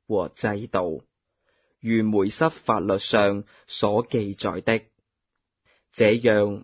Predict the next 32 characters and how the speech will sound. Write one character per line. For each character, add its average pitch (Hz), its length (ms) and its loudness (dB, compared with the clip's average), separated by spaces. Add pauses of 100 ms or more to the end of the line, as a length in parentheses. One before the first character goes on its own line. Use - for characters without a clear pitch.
無 117 320 2
論 127 420 0
你 117 260 -4
做 107 260 -4
什 107 200 -4
麼， 123 440 -2 (460)
無 120 280 4
論 131 480 0
你 120 220 0
往 131 320 2
何 101 300 -2
處 - 280 -8
去， 98 440 0 (400)
必 143 160 0
然 98 420 -6
順 104 460 -6
利。 90 320 -2 (800)
上 107 380 0
主 101 140 -14 (680)
也 110 260 2
必 139 160 2
履 110 300 2
行 98 480 -6
他 127 220 -4
關 131 400 -2
於 127 280 -2
我 110 280 -4
所 104 340 -2
說 117 340 -8
的 131 200 -6
話， 95 360 -2 (300)
說： 95 400 -4